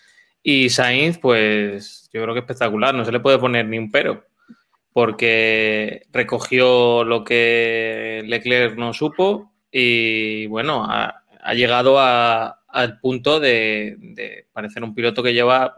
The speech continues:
veinte carreras en Ferrari o dos o tres años, cuando estamos viendo a Alonso, Ricciardo y compañía cómo están sufriendo, así que eso le da un doble mérito.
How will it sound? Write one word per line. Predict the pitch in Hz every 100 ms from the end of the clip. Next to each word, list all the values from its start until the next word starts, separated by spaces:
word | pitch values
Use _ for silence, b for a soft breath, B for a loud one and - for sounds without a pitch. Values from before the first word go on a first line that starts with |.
| -
veinte | 123 120 117 113
carreras | 110 107 104
en | 107 104 101
Ferrari | - 107 113 139
o | 127 110
dos | 110
o | -
tres | - 117
años, | 127 151 - _ _ _ _ _
cuando | - 117 110
estamos | 113 113 113
viendo | 113 113
a |
Alonso, | 110 113 107 113
Ricciardo | 110 107 117 110 110
y |
compañía | 107 110 107 110 117 127
cómo | 123
están | 110 117 104 101 98 101 _
sufriendo, | 110 - 123 -
así | 107 110 107
que | 101 101 98 95 _ _ _ B B _
eso | -
le | 123
da | 123
un | 127
doble | 135 117
mérito. | 120 147 113 101 98